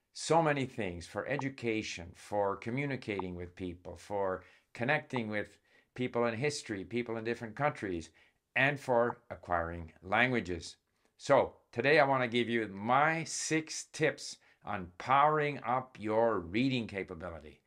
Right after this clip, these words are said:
both for language learning and in general. First tip, read a lot. There is no shortcut. People who read a lot become good readers. They also become more proficient in the languages they're learning.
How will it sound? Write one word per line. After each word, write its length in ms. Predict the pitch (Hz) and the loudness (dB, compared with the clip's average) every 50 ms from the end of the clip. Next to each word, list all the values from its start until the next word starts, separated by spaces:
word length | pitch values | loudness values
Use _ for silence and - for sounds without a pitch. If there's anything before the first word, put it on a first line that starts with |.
| 87 92 | 0 8
both 280 | 110 131 143 170 170 - | 12 12 12 12 12 8
for 200 | - - 143 131 | -2 -2 2 2
language 380 | 127 131 143 156 156 151 127 | 4 4 4 2 0 0 2
learning 360 | 156 151 147 147 143 135 - | 2 2 2 2 0 -2 -2
and 400 | - 117 123 127 127 123 120 113 - - _ - | 0 2 2 2 2 0 -2 -6 -10 -16 _ -6
in 260 | 120 117 110 101 82 | -4 -4 -4 -4 -6
general. 480 | 80 95 95 90 82 82 78 69 - _ _ _ _ _ _ _ _ _ | -4 -4 -4 -4 -4 -6 -10 -12 -14 _ _ _ _ _ _ _ _ _
First 340 | - 180 185 180 185 - - | 6 6 6 6 4 2 2
tip, 260 | 147 143 139 - - - _ _ _ _ _ _ - | 2 2 2 0 -6 -20 _ _ _ _ _ _ -10
read 520 | 85 95 113 127 127 131 131 127 117 - - - | -2 2 4 4 6 4 4 2 0 -4 -8 -4
a 100 | 107 107 | -4 -4
lot. 560 | 104 95 92 92 101 90 82 73 - - - - _ _ _ _ - | -2 0 2 2 2 2 2 -2 -6 -10 -20 -20 _ _ _ _ -4
There 140 | 110 110 117 | 0 0 0
is 220 | 117 113 101 98 | 0 0 -2 -4
no 420 | 117 123 143 151 156 165 165 151 127 | 0 2 4 4 4 2 0 -2 -4
shortcut. 720 | - - - - 165 156 143 - - - 85 80 - - - - _ _ _ _ | -6 -4 0 2 2 2 2 0 -2 -2 -2 -2 -2 -4 -16 -20 _ _ _ _
People 340 | - 147 151 147 - 139 127 | -4 -4 -4 -2 0 -2 0
who 140 | 107 104 98 | 0 -2 -2
read 260 | 98 117 120 120 110 | 0 0 0 2 2
a 80 | 110 | 0
lot 420 | 107 110 123 147 165 170 160 - _ - | 0 4 4 4 4 4 0 -6 _ -8
become 480 | 120 117 - 120 110 107 107 107 104 - 92 | -8 -6 -2 0 0 0 0 0 -6 -8 -8
good 260 | 90 107 107 104 92 | -4 0 0 0 0
readers. 440 | 87 98 123 123 110 101 90 80 - - _ - - _ - | 0 0 0 0 2 0 -2 -2 -4 -14 _ -20 -20 _ -4
They 180 | 98 107 110 | 2 6 8
also 420 | 113 117 120 117 - - 110 104 95 | 10 10 8 6 2 0 0 0 0
become 360 | 87 101 92 87 - 98 92 | -2 -6 -8 -2 -2 -2 -2
more 220 | 90 92 95 90 | -2 -2 -4 -4
proficient 680 | 85 - 92 87 - 104 98 92 - 98 92 90 85 - - | -4 -6 -8 -6 -4 -4 -4 -4 -6 -10 -10 -10 -12 -12 -14
in 120 | 95 90 | -12 -10
the 80 | 85 87 | -6 -2
languages 500 | 98 117 139 151 147 143 139 147 143 131 | 0 2 2 2 0 -2 -2 -2 -4 -2
they're 160 | 135 135 131 | -2 -2 -2
learning. 380 | 131 135 135 135 131 131 127 127 | 0 0 0 0 -2 -2 -4 -6